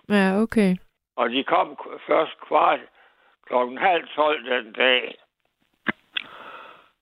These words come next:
Speaker 2: Så de spurgte også, "Hvor er du hen, Jørgen?"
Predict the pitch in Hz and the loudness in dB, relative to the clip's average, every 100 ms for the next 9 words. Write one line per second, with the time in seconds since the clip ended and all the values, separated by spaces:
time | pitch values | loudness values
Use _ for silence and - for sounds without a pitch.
0 | - - 120 131 160 147 - - - 147 | -14 -2 0 2 2 -2 -8 -14 -2 2
1 | 151 117 123 - - 185 226 180 196 190 | 4 4 4 0 -4 2 4 4 2 0
2 | 165 170 175 165 143 151 151 | -2 0 0 0 2 2 0